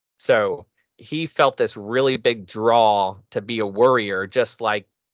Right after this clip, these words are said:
you know, his parents were, this really big tendency. And so what he's getting out here is, you know, if you have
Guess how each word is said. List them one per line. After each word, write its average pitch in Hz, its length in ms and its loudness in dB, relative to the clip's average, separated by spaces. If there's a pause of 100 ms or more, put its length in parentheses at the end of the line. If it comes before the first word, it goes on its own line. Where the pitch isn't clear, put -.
(120)
you 107 100 -10
know, 98 100 -6
his 101 180 -8
parents 135 600 -2
were, - 280 -6 (640)
this - 240 -10 (120)
really 120 300 2
big 101 240 -4 (380)
tendency. 101 760 -8
And 101 180 -10
so 110 380 2 (240)
what 175 160 4
he's 127 220 -6
getting 139 340 -2
out 120 200 -4
here 120 280 -2
is, 95 340 -4 (640)
you 120 100 -8
know, 107 160 -4
if - 240 -8
you 165 300 0
have 117 420 2